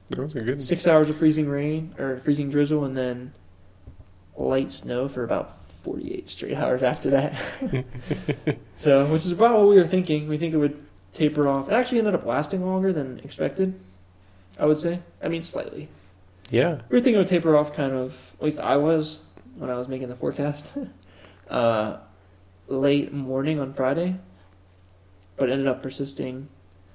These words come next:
Speaker 2: until late evening. I think it finally stopped snowing around ten or eleven P M Friday night.
Speaker 1: Yeah. Yeah.
Speaker 2: For the most part.
Speaker 1: I would agree.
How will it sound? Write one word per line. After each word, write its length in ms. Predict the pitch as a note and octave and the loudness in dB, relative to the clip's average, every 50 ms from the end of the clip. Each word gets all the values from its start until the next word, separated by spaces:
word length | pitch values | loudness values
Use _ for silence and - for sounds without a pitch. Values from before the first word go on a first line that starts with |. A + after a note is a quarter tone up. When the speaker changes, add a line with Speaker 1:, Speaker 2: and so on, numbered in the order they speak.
| - - - - - - - - | -20 -20 -20 -20 -20 -20 -18 -12
Speaker 2:
until 400 | - D3 - - C3+ B2 A#2 A#2 | -12 -10 -8 -6 -6 -6 -4 -4
late 240 | A#2+ B2 B2 - - | -2 -2 -4 -4 -6
evening. 460 | - B2+ B2 C3 C#3+ D#3 E3+ F3 F#3 - - - - - - - - - - - - - - _ _ - - - - - - | -6 -8 -6 -4 -4 -6 -6 -8 -12 -16 -18 -20 -20 -20 -20 -20 -20 -20 -20 -20 -20 -20 -20 _ _ -20 -20 -20 -20 -12 -4
I 40 | |
think 140 | D3+ D3+ C#3 | -2 0 0
it 160 | B2+ - - | 0 -2 -4
finally 380 | - A#2+ A#2 A#2 A#2 A#2 A#2 A#2 | -6 -6 -4 -4 -4 -4 -6 -6
stopped 260 | A#2+ - B2+ A#2 A#2 | -4 -4 -4 -4 -4
snowing 360 | - - A2+ A2 A2+ A#2 A#2 | -6 -8 -8 -6 -6 -6 -6
around 440 | A2+ G#2+ G#2+ G2+ G2 G2 G2+ A#2 - - - - - - - - - - - - | -6 -6 -6 -6 -6 -8 -10 -12 -14 -20 -20 -20 -20 -20 -20 -20 -20 -20 -20 -20
ten 200 | - - - C3 | -20 -16 -12 -10
or 60 | B2 | -6
eleven 300 | A#2 A#2+ A#2+ A#2 A#2+ A#2+ | -6 -4 -6 -6 -8 -10
P 160 | A#2+ A#2 A#2 | -10 -10 -10
M 120 | A2+ A2+ A#2 | -10 -10 -8
Friday 280 | A#2 A2+ A2 A2 A2+ | -8 -8 -8 -8 -8
night. 260 | G#2+ G#2+ A#2 A#2 A#2 - - - - - - - - - _ _ _ - | -8 -10 -10 -10 -12 -14 -18 -20 -20 -20 -20 -20 -20 -20 _ _ _ -4
Speaker 1:
Yeah. 300 | G2 F#2 G2 G#2 A2 A#2 A2+ - - - - - _ _ _ _ - - | -2 0 0 0 0 -2 -6 -10 -16 -20 -20 -20 _ _ _ _ -14 -10
Yeah. 200 | G#2 G#2 G#2+ A#2 A2+ | -10 -8 -8 -8 -6
Speaker 2:
For 100 | C3 C3 | -6 -6
the 60 | B2 | -4
most 220 | A#2+ A#2+ A#2+ A#2+ - | -4 -4 -4 -6 -6
part. 360 | - B2+ B2+ B2+ - - - - - - - - - - - - - - - - - - _ - - - - - _ - - - - - - - - - - - _ - - - - - - - - - - - | -4 -2 -2 -2 -4 -8 -14 -20 -20 -20 -20 -20 -20 -20 -20 -20 -20 -20 -20 -20 -20 -20 _ -20 -20 -20 -20 -20 _ -20 -20 -20 -20 -20 -20 -20 -20 -20 -20 -20 _ -20 -20 -20 -20 -20 -20 -20 -20 -20 -10 -6
Speaker 1:
I 60 | G#2 | -6
would 100 | A2+ A#2+ | -4 -4
agree. 300 | B2 A#2+ - A2+ A#2+ B2 | -6 -6 -8 -8 -8 -8